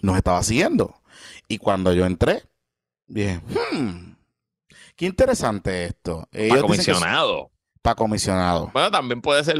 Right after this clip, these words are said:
Speaker 2: así como un candidato para meterle presión a Jacob, lo misma, la misma movida que con Ricky.
Speaker 1: Puede ser, puede ser,
Speaker 2: Ujú.
Speaker 1: pero, pero el, el Carlitos Mercader es... Mamerrito es republicano.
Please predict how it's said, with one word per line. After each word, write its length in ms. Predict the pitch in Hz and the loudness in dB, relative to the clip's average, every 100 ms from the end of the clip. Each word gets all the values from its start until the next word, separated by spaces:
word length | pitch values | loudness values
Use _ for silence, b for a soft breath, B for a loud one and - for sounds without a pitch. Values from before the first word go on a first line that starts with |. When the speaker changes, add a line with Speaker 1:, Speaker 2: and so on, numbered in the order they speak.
| 139 | -2
Speaker 2:
así 180 | 110 113 | -2 -2
como 160 | 117 113 | -2 -2
un 40 | |
candidato 440 | 107 107 104 101 98 | -2 0 2 2 2
para 120 | 90 | 0
meterle 360 | 87 90 90 | 0 0 2
presión 260 | 85 82 95 | 0 0 0
a 80 | 76 | 2
Jacob, 280 | 85 95 80 | 2 2 2
lo 120 | 82 | 2
misma, 260 | 90 98 | 2 0
la 140 | 85 92 | 0 0
misma 160 | 101 | 0
movida 480 | 95 87 92 90 73 | 0 2 2 2 0
que 160 | 76 71 | -2 -2
con 180 | 78 76 | -2 -2
Ricky. 220 | 90 101 | 0 2
Speaker 1:
Puede 220 | 147 156 | 2 0
ser, 400 | 151 170 131 123 | -2 -2 -4 -8
puede 220 | 123 131 | -8 -4
ser, 100 | 156 147 | -4 -2
Speaker 2:
Ujú. 40 | |
Speaker 1:
pero, 280 | 135 127 - - | 0 0 -2 0
pero 640 | 131 131 127 123 123 123 | 2 2 2 2 0 -2
el, 760 | 120 117 113 113 113 113 110 - - | -6 -10 -10 -10 -10 -12 -14 -18 -18
el 680 | 113 113 113 110 107 107 107 | -14 -12 -10 -10 -10 -12 -6
Carlitos 400 | 107 110 110 107 | -2 0 0 0
Mercader 960 | 107 107 - 101 101 120 139 147 151 147 | -2 -4 -4 -4 0 0 2 2 2 -2
es... 60 | - b b b b b | -8 b b b b b
Mamerrito 540 | 113 110 107 98 143 | -2 0 2 2 2
es 200 | 160 170 165 | 2 0 -2
republicano. 760 | 160 156 135 98 104 107 - | -2 0 0 2 2 0 -4